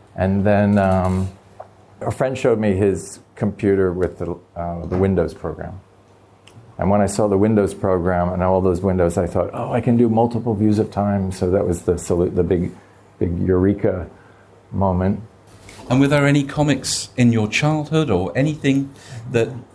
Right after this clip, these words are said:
Speaker 2: you sort of remembered back to or re-, re-associated yourself with when you realized you were going to do a comic as well?
Speaker 1: You know,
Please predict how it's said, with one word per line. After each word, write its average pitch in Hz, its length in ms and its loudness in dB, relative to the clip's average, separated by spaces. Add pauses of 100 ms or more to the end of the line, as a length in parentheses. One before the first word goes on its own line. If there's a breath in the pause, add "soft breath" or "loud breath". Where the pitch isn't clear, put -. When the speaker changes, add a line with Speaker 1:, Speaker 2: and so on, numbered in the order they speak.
(220)
Speaker 2:
you 107 160 -2
sort 107 240 -2
of 101 120 -8
remembered 104 400 2
back - 240 -4
to 117 440 -2
or 92 160 -2
re-, 113 280 0
re-associated 117 1200 -2
yourself 117 400 -2
with 117 200 -4
when 107 260 -2
you 110 240 -4 (320 loud breath)
realized 113 480 2
you 117 80 6
were 113 80 6
going 113 200 2
to 107 100 -2
do 104 160 -8
a - 20 -10
comic 104 380 -12
as 95 100 -16
well? 98 220 -12 (480)
Speaker 1:
You 185 100 -2
know, 185 400 -2